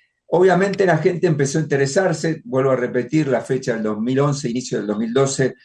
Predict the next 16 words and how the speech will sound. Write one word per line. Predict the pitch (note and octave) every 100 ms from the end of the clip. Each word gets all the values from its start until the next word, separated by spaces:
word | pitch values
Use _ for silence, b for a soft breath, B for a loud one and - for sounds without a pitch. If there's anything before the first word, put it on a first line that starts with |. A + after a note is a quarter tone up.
| b b _
eh, | - G#2+
nos, | G#2+ A2+ - -
nos, | A2 G2+ G#2+
nos | G2+ G2+
tiraba | - C3+ C3
ese | C3
viento | B2+ C3+ B2+
a | A#2+
favor, | C#3 C#3+ D#3+ E3 b b b
y | -
entonces, | D3+ C#3+ F#3 F#3 G3+ G3 - _ _
sincrónicamente, | - - A2+ G#2+ C3 D3+ D#3 E3 E3+ F3 E3 E3+
empezaron | E3+ C3+ A2 C3 C3
a | A#2+
aparecer | A#2+ A#2+ - C3+
amigos, | C3+ E3 E3 D3+ D#3+ D#3+